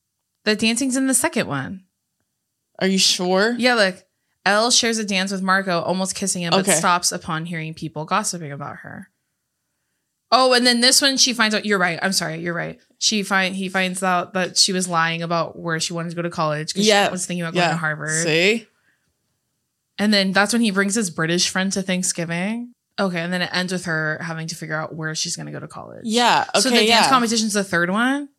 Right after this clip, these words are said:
Speaker 2: Yes.
Speaker 1: Okay, I think you're right.
Speaker 2: That's what I'm saying.
Speaker 1: Or they lose the dance dance game.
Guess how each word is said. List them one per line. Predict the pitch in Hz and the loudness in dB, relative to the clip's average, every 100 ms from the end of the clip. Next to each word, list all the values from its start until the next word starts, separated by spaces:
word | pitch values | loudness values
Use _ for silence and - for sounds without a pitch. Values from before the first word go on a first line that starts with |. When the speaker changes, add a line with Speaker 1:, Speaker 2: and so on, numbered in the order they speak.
| - | -4
Speaker 2:
Yes. | 220 302 285 196 160 - | 2 4 4 4 2 0
Speaker 1:
Okay, | 180 160 - 165 _ - | 0 0 -4 -8 _ -8
I | |
think | 180 175 | -6 -6
you're | 160 | -8
right. | 156 160 220 _ _ _ _ _ | -8 -8 -12 _ _ _ _ _
Speaker 2:
That's | 185 180 185 | 2 2 0
what | 180 | -2
I'm | 165 170 | -2 -2
saying. | - 156 143 147 190 - | -2 -2 -6 -10 -14 -6
Speaker 1:
Or | 196 | -2
they | 185 | 0
lose | 175 185 | 0 0
the | 185 | -2
dance | 175 165 165 | -2 -2 -4
dance | - 160 151 170 | -6 -6 -6 -8
game. | - 123 131 - | -8 -10 -12 -10